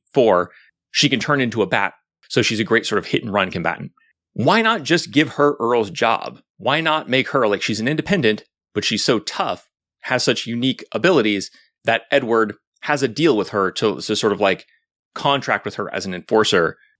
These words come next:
when there's a combat threat in town that he needs to deal with. Then you can give a little more space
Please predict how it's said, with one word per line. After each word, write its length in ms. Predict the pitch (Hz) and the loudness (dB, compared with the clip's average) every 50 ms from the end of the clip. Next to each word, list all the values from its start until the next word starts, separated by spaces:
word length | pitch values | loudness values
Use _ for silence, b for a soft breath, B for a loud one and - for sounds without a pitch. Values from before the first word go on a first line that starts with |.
| b _ _ | b _ _
when 100 | - 127 | 0 2
there's 140 | 131 117 104 | 4 4 4
a 60 | 113 | 2
combat 380 | - - 135 113 104 101 92 - | 0 0 -2 0 0 0 -2 0
threat 200 | - 110 107 - | -2 -2 -2 -2
in 100 | 101 98 | -8 -8
town 200 | - 113 104 98 | -4 -2 -2 -2
that 100 | 92 90 | -2 -4
he 40 | 92 | -4
needs 220 | 92 90 85 - | -6 -6 -6 -6
to 80 | - 92 | -6 -4
deal 180 | 85 98 85 69 | -2 0 -2 -2
with. 180 | 60 60 - b b b b b b | -2 -8 -12 b b b b b b
Then 160 | - 190 185 160 | 0 0 2 0
you 60 | 151 | -2
can 120 | 143 135 | -6 -2
give 120 | 131 127 - | -4 -2 -2
a 40 | |
little 240 | 98 107 151 170 165 | -2 -4 -2 -2 -2
more 220 | 147 139 143 139 - - _ - | 0 0 0 -2 -2 -8 _ -2
space 440 | - - - - 147 147 139 - - | -2 -2 2 4 2 2 2 0 -4